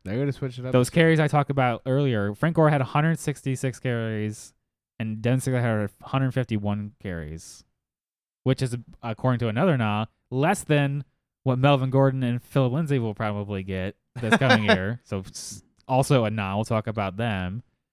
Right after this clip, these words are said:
Speaker 2: So you're getting a running back position that also only saw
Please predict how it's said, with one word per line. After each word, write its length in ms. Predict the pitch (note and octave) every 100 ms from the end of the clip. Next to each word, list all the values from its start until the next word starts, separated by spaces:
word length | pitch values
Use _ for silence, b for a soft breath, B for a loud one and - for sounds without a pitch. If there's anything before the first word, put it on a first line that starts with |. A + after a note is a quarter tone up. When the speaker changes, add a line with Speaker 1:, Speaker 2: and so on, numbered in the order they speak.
| _ _
Speaker 2:
So 80 | -
you're 100 | C3
getting 200 | D#3 D3
a 80 | C#3
running 240 | D#3 F3+
back 180 | F3+ E3+
position 680 | D3+ C3 C#3+ - A2 A#2 B2 _ _ -
that 140 | B2+
also 240 | D3+ F3
only 240 | C#3 D3 -
saw 180 | D3